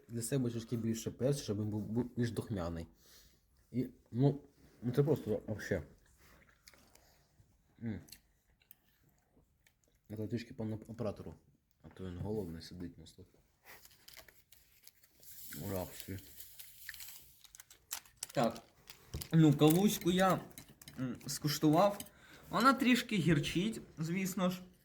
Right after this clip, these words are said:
Speaker 2: Бо вона вже просрочена, але... Ну, якісна кава. Ось.
Speaker 1: Я не скуштував.
Speaker 2: Ну, ц-, це, цього раціону цілком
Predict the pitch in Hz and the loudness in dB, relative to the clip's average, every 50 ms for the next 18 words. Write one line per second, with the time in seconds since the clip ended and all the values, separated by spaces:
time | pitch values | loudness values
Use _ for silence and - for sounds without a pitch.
0 | _ _ _ _ - - - - - - - - 123 131 143 147 147 147 143 143 | _ _ _ _ -20 -20 -20 -20 -20 -20 -10 -6 2 6 8 10 10 10 10 10
1 | 143 135 127 - - - _ _ _ _ - - 131 135 143 147 143 139 135 143 | 10 8 4 0 -10 -20 _ _ _ _ -14 -6 2 4 6 8 8 8 8 6
2 | 143 120 143 139 135 135 147 143 139 139 139 - 156 139 127 123 110 117 120 123 | 4 4 4 2 2 2 4 4 4 4 4 4 2 4 4 4 4 4 4 4
3 | 135 151 180 226 247 233 - - - - _ - - - _ _ - - - - | 4 4 6 4 4 2 -2 -10 -20 -20 _ -20 -20 -20 _ _ -20 -20 -20 -20
4 | - - - - _ _ _ - _ _ _ _ _ _ _ - - - - - | -18 -18 -18 -18 _ _ _ -20 _ _ _ _ _ _ _ -20 -20 -20 -20 -20
5 | _ - _ _ - 131 135 139 139 139 131 123 120 117 110 - - 107 117 117 | _ -20 _ _ -4 2 6 8 8 8 8 6 4 0 0 -2 -4 -4 0 2
6 | 120 135 139 165 165 - - 180 175 180 202 190 131 101 95 90 - - - _ | 2 2 0 -2 -6 -4 -4 -4 -4 -2 0 0 0 0 -2 -4 -8 -12 -20 _
7 | _ _ _ _ - - - - - 110 107 107 - - - - _ _ _ _ | _ _ _ _ -8 -8 -6 -6 -6 -4 -6 -6 -6 -10 -14 -18 _ _ _ _
8 | _ _ _ - - - - - - - - - _ - 90 87 - - - - | _ _ _ -20 -20 -18 -18 -16 -16 -16 -18 -18 _ -16 -16 -16 -16 -16 -20 -20
9 | - - - 113 143 180 196 - - - - _ _ _ _ _ _ _ _ - | -20 -16 -10 -8 -8 -8 -10 -14 -20 -20 -20 _ _ _ _ _ _ _ _ -12
10 | - - - - - - - - - - 214 240 226 170 135 117 - - - - | -12 -12 -12 -14 -14 -14 -12 -12 -8 -2 4 6 6 6 6 2 0 -8 -12 -12
11 | - - - - - - - - 147 143 - - - 143 - - 220 - 151 143 | -12 -14 -14 -14 -14 -12 -10 -8 -8 -6 -6 -6 -6 -4 4 4 4 4 4 0
12 | - - 165 - 147 160 175 208 294 - - - - _ _ _ _ - 135 147 | 0 2 4 4 6 6 6 4 2 0 -4 -10 -16 _ _ _ _ -4 0 2
13 | 156 147 - 175 180 202 247 254 - - 160 147 143 160 170 165 156 147 117 104 | 2 2 2 2 2 2 2 0 0 2 0 0 2 4 4 6 6 6 4 2